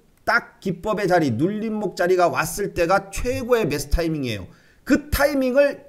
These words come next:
기법의 자리에서 알기 때문에 칠만 천오백 원에서 딱 사인을 드렸던 건데, 자, 그때가 언제냐면은 바로 여기입니다. 최저점이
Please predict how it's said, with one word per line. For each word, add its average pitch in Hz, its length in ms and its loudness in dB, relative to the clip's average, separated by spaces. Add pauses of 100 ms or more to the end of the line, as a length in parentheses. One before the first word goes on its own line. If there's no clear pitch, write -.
(220)
기법의 214 460 -2
자리에서 190 300 2
알기 165 340 0
때문에 165 280 -2
칠만 180 360 -6
천오백 156 360 -4
원에서 147 260 -6
딱 - 200 -4
사인을 202 320 0
드렸던 185 320 0
건데, 156 640 6 (200)
자, 185 440 8
그때가 170 460 0
언제냐면은 143 800 0
바로 139 260 -2 (100)
여기입니다. 117 640 -4 (160)
최저점이 240 760 4